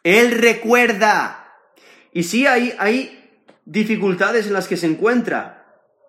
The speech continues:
pero él recuerda. Por eso nos dice el versículo seis, a la mitad del versículo, "Me acordaré". ¿No? El salmista recuerda. ¿Qué es lo recu-, lo que recuerda? El carácter de Dios. Por eso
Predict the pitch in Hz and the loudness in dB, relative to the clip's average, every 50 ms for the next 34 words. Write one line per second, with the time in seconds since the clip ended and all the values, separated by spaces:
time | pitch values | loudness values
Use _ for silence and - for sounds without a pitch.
0 | _ _ _ _ _ _ _ _ - _ _ _ _ - 165 165 165 160 156 160 | _ _ _ _ _ _ _ _ -20 _ _ _ _ 2 2 4 4 4 2 2
1 | 190 214 226 220 202 190 202 190 - - 185 196 202 208 190 170 156 139 147 151 | 2 2 0 0 0 -2 -4 -4 -4 0 0 2 2 2 2 0 -2 -2 -2 -4
2 | 147 - 214 220 214 196 220 208 208 185 185 180 185 190 170 175 - 220 220 175 | -2 -2 -2 -4 -2 -2 -2 -2 -2 -2 -2 -4 -2 -2 -2 -2 0 -2 0 0
3 | 170 175 - - - - _ _ _ _ _ _ _ _ _ _ _ _ _ _ | -2 -2 -6 -10 -16 -18 _ _ _ _ _ _ _ _ _ _ _ _ _ _
4 | _ _ _ _ _ _ _ _ _ _ _ _ - - 156 156 - 151 151 151 | _ _ _ _ _ _ _ _ _ _ _ _ -8 -6 -6 -4 -4 -4 -2 -2
5 | 151 143 165 196 208 202 180 180 220 196 180 151 - - 175 190 214 226 226 220 | -4 -4 -2 -2 -2 -2 -2 -4 -4 -2 -2 -2 -2 -2 -2 0 2 2 2 2
6 | 214 214 233 233 220 220 214 202 180 190 190 185 185 196 220 247 240 233 214 160 | 0 0 2 4 4 4 4 2 2 2 2 2 2 2 2 2 4 2 2 0
7 | 113 - - - - - _ _ _ _ _ _ _ _ _ _ _ - 165 214 | -2 -6 -12 -20 -20 -20 _ _ _ _ _ _ _ _ _ _ _ -6 -4 -4
8 | 214 185 160 165 - 151 156 190 214 214 254 233 196 180 170 175 156 170 196 151 | -2 -2 -2 -2 -2 -4 -2 -2 -2 -2 -2 -4 -2 -2 -4 -2 0 0 0 0
9 | 131 120 156 185 185 226 226 202 202 190 196 190 190 - 165 160 160 165 165 151 | -2 -4 -6 -4 -2 -2 -2 -2 -2 -4 -4 -4 -4 -2 0 0 0 0 0 -2
10 | 156 147 196 214 208 175 135 113 - 139 139 151 160 - 160 135 123 120 117 123 | -2 -2 -2 -2 -2 -2 -2 -4 -4 -2 -2 -2 -2 -2 -4 -4 -4 -4 -6 -4
11 | 170 180 131 - - - 135 135 - - 202 208 208 | -4 -4 -6 -6 -6 -6 -6 -6 -2 -2 -4 -4 -4